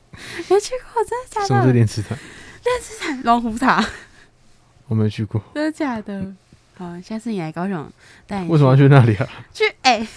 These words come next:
Speaker 1: 那里，我跟你说，
Speaker 2: <laughs>
Speaker 1: 我们本来，<laughs> 本来说，因为那个某一位学姐是台北人，这样，
Speaker 2: 哦。
Speaker 1: 然后另外一位学姐跟我是高雄人嘛，
Speaker 2: 嗯。
Speaker 1: 然后想说带那个，哈，带陈依婷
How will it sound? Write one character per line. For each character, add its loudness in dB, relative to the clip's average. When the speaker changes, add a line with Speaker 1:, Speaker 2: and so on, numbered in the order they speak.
Speaker 1:
那 2
里， 0
我 2
跟 4
你 0
说， -6
Speaker 2:
<laughs> -2
Speaker 1:
我 -8
们 -6
本 -6
来， -2
<laughs> -6
本 -8
来 -4
说， -6
因 -8
为 -6
那 -14
个 -10
某 -8
一 -6
位 -2
学 -6
姐 -10
是 -14
台 -8
北 -8
人， -16
这 -14
样， -10
Speaker 2:
哦。 -6
Speaker 1:
然 -4
后 -2
另 -6
外 -4
一 -4
位 -2
学 -10
姐 -10
跟 -8
我 -8
是 -16
高 -10
雄 -12
人 -14
嘛， -20
Speaker 2:
嗯。 -6
Speaker 1:
然 -6
后 -8
想 -12
说 -12
带 -8
那 -12
个， -20
哈， -14
带 -6
陈 -12
依 -10
婷 -10